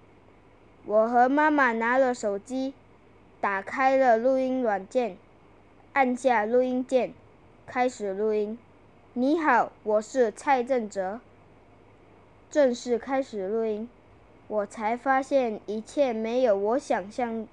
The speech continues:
中的容易。只是找录音的地点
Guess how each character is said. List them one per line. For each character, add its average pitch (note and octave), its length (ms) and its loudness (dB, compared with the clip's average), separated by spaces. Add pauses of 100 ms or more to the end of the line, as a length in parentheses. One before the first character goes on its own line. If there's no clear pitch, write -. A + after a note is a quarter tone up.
(160)
中 A3+ 320 -4
的 F#3 260 -4
容 F#3+ 320 -8
易。 A3+ 160 -10 (1200)
只 A#3 240 2
是 D4 300 0
找 G#3+ 320 0
录 C4+ 180 2
音 C4+ 340 0
的 A3+ 280 2
地 C#4 260 -8
点 G3 340 -4